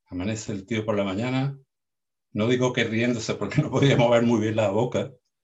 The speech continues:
pero volvió a la vida, ¿no? Entonces, aquello me, me sacudió por completo, ¿no? Porque a-, ahora está de maravilla, ha pasado un, un, bueno, dos meses y ahora el hombre está ya haciendo rehabilitación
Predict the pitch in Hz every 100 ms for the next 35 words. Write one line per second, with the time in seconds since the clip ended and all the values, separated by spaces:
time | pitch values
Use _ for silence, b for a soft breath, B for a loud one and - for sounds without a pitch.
0 | _ _ _ _ _ - 98 92 92 85
1 | 101 127 113 127 98 87 120 104 101 113
2 | - 139 147 - _ _ _ _ - _
3 | _ 101 98 123 120 120 107 101 - 98
4 | 95 98 92 92 - 90 98 104 98 90
5 | 98 98 90 90 127 127 92 113 135 87
6 | - 90 85 80 - 98 - 92 95 -
7 | - 123 110 98 80 123 117 92 98 117
8 | 110 110 107 110 _ _ _ _ _ _
9 | _ _ _ - 95 90 110 107 82 101
10 | 107 123 - 135 147 92 92 85 95 101
11 | 101 104 104 - 95 95 104 95 90 95
12 | 90 - - 120 123 127 127